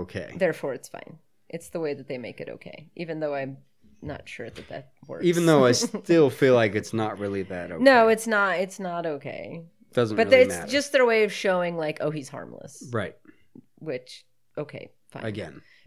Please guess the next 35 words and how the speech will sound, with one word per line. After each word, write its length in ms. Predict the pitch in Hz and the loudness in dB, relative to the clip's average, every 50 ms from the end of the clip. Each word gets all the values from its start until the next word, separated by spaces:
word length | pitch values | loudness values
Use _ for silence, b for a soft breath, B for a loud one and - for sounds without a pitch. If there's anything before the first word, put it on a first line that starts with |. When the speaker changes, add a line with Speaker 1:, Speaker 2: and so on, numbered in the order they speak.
| b - | b 0
Speaker 2:
But 80 | 220 | 0
he 100 | 220 262 | 2 2
could 160 | 220 269 262 | 0 -2 -4
still 280 | - - - 240 226 220 | -4 -2 0 0 0 0
be, 180 | 196 220 208 202 | 0 0 0 2
like, 240 | 190 175 175 175 - - | 2 0 -2 -4 -4 -4
a 100 | 170 170 | -4 -4
normal 380 | 160 156 151 151 151 151 147 | -4 -4 -4 -4 -6 -6 -8
functioning 520 | 147 151 139 147 - - 156 143 135 135 139 | -8 -8 -10 -10 -10 -10 -10 -10 -10 -10 -12
human 360 | 139 143 156 139 135 131 113 | -12 -10 -10 -10 -10 -10 -10
adult 460 | 98 127 135 123 - 135 123 135 185 | -10 -10 -8 -6 -6 -2 0 2 4
Speaker 1:
<laughs> 40 | - | 6
Yeah. 100 | 208 180 170 | 6 6 4
Speaker 2:
and 100 | 160 156 | 4 0
not 300 | 156 156 156 160 - 160 | -2 -2 -2 -2 -2 -4
want 240 | 151 151 - 143 | -4 -4 -4 -6
to 80 | - 175 | -10 -8
molest 340 | 160 147 135 135 139 135 - | -8 -6 -6 -6 -6 -2 4
Speaker 1:
Oh, 100 | 156 160 160 | 6 6 6
Speaker 2:
children. 120 | 131 120 131 | 6 6 4
Speaker 1:
you 80 | 143 | 4
mean 260 | 147 147 147 143 143 143 | 6 6 6 6 6 6
you 120 | 139 135 | 4 4
can, 360 | - 160 147 139 127 120 113 110 - - | 6 4 6 6 4 4 2 0 2 4
you 140 | 165 143 135 | 4 4 6
Speaker 2:
<laughs> 60 | - | 6
Speaker 1:
can 120 | 151 127 117 | 4 4 4
have 560 | 120 113 120 117 120 123 131 131 120 - - | 2 2 4 6 6 6 6 4 2 0 -2
a 80 | 117 113 | 0 0
mental 320 | 113 117 120 120 - 139 | 0 0 0 0 -2 -2
disability 720 | 117 113 120 117 - 113 101 110 110 123 139 147 156 151 - | 0 -2 -2 -2 -2 0 0 2 2 2 2 2 2 2 0
and 200 | 120 110 101 92 | -2 -4 -4 -6
still 360 | - - - - 98 104 117 | -8 -10 -8 -6 -4 -2 -2
be 220 | 117 127 120 120 | 0 0 2 2
a 220 | 113 110 104 95 | 2 2 0 -2